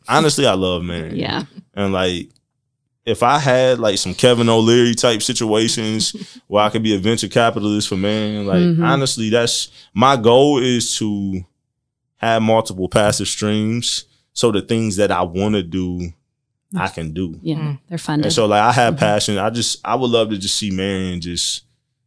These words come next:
Speaker 1: blossom. 'Cause growing up, it just felt like more opportunities.
Speaker 3: Mm.
Speaker 1: I look at my grandma and I'm like, "How the heck did you guys take care of nine kids,
Speaker 2: Mm.
Speaker 1: you know, working at R C A?"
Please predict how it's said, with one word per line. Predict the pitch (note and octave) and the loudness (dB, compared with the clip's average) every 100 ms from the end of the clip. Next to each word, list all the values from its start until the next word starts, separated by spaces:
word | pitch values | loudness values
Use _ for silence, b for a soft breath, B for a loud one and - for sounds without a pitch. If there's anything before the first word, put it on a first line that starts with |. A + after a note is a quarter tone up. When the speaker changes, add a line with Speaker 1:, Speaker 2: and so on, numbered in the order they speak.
| _ _ | _ _
Speaker 1:
blossom. | F#2 G2 F#2+ - D#2 | -2 0 0 -4 -10
'Cause | - B2+ | -4 0
growing | G#2 D3+ D3+ | 2 4 4
up, | E3 D#3 | 2 0
it | |
just | B2 A#2+ - | -2 -2 2
felt | B2 A#2+ | 2 2
like | G#2+ | -2
more | G#2 G#2+ | -2 -2
opportunities. | G#2 G#2 - A2+ A2 G2 - - - - A#3+ D#3 | -2 -4 -8 -8 -6 -8 -14 -14 -16 -16 -16 -12
Speaker 3:
Mm. | D3 | -6
Speaker 1:
I | G2 | 0
look | C3 C#3 | 2 2
at | C3+ | 2
my | A#2 | 0
grandma | F#2 G2+ A#2 G#2+ | 0 0 0 0
and | G#2+ | -2
I'm | B2+ | -4
like, | B2 | -8
"How | - D3 | -12 -10
the | D#3+ | -6
heck | B2 A#2+ | -4 -4
did | A2 | -6
you | G#2+ | -6
guys | G#2+ G2+ - | -4 -6 -6
take | G#2 - | -8 -8
care | F#2+ | -10
of | F#2 - - _ _ _ _ F2 | -10 -14 -20 _ _ _ _ -10
nine | F2+ G#2 G2+ | -4 -2 -4
kids, | G2 - G2+ G#2 F#2+ F#2 - - - _ _ _ _ | -6 -4 -4 -2 -4 -6 -8 -8 -12 _ _ _ _
Speaker 2:
Mm. | F#3+ G3 C3+ | -2 -2 0
Speaker 1:
you | G#2 | 0
know, | G2+ F2 | 0 2
working | G2+ A2+ G#2+ | 0 2 0
at | E2+ | 0
R | F2+ G#2+ | 0 0
C | - G2 G#2 | 0 -2 0
A?" | F#2+ D#2 | 0 -2